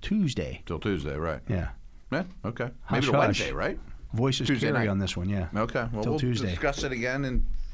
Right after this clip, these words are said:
Speaker 2: four days.
Speaker 1: Uh, but we got, uh, it's a double up, five dollar double up.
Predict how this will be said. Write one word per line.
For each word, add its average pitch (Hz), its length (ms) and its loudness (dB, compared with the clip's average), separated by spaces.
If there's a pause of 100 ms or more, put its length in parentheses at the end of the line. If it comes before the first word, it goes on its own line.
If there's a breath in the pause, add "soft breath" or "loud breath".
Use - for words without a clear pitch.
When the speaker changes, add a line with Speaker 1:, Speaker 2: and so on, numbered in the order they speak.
Speaker 2:
four 120 200 2
days. 120 340 2 (220)
Speaker 1:
Uh, 117 200 4
but 123 80 2
we 135 120 4
got, 135 300 4
uh, 120 380 6 (120)
it's 123 140 0
a 123 40 2
double 139 320 4
up, 139 160 4
five 120 180 4
dollar 131 220 4
double 113 300 4
up. 113 180 2